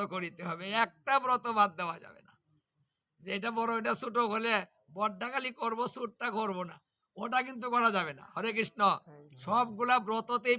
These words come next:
Speaker 1: পাপ এক সমান। মানে এই একাদশীতে এক মুঠ খাইলে এক কোটি হবে,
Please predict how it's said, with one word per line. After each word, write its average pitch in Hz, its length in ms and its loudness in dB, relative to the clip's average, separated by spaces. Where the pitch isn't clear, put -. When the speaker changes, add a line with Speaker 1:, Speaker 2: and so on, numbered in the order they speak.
Speaker 1:
পাপ 220 220 12
এক 196 100 -4
সমান। 175 300 -2
মানে 247 180 -4
এই 240 100 6
একাদশীতে 240 560 -2
এক - 160 -2
মুঠ 247 180 -4
খাইলে 247 280 -2
এক - 140 -6
কোটি 247 280 -6
হবে, 247 240 6